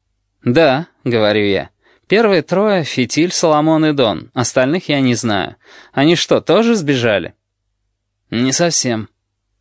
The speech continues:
Ральф переворачивает свой список и придирчиво изучает его, как будто желая убедиться, что ничего не напутал. «Остальные с первой», —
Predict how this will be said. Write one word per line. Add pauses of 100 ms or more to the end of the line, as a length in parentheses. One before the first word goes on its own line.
(300)
Ральф
переворачивает
свой
список (300)
и
придирчиво
изучает
его,
как
будто
желая
убедиться,
что
ничего
не
напутал. (880)
«Остальные
с
первой», —